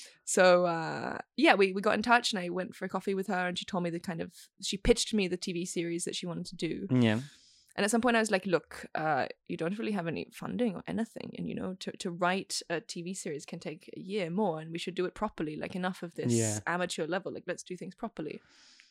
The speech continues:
Speaker 1: So, no, I'm not gonna do this. But if you want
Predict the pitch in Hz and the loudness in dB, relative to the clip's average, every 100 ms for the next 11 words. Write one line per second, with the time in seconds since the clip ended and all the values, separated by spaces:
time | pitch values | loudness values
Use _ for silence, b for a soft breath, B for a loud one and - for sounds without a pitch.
0 | _ - 190 170 156 - 180 208 143 156 | _ -4 2 4 4 2 2 4 4 2
1 | 165 190 208 180 165 - 156 185 196 233 | -2 -2 0 0 0 2 0 0 2 4
2 | 175 170 - - - | 4 2 -6 -6 -6